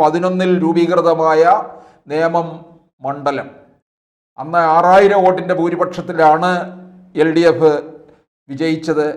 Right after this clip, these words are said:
പിന്നീട് രണ്ടായിരത്തി ഇരുപത്തൊന്നിൽ വന്നപ്പോൾ ശിവൻകുട്ടിക്ക് നാലായിരത്തിൽ, നാലായിരം വോട്ടിന്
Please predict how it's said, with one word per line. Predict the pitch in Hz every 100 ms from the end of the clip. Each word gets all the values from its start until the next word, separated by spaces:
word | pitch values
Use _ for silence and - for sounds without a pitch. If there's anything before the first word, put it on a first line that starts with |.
| - - _
പിന്നീട് | 156 160 190 196 160 - -
രണ്ടായിരത്തി | 147 165 170 185 190 190 190 185 170
ഇരുപത്തൊന്നിൽ | 185 202 190 202 190 190
വന്നപ്പോൾ | 175 180 180 185 180
ശിവൻകുട്ടിക്ക് | 170 170 180 185 180 185
നാലായിരത്തിൽ, | 160 170 180 196 196 202 196 196 - 202 175 - 165
നാലായിരം | 160 180 196 208 214 214 - - - - 160
വോട്ടിന് | 180 185 202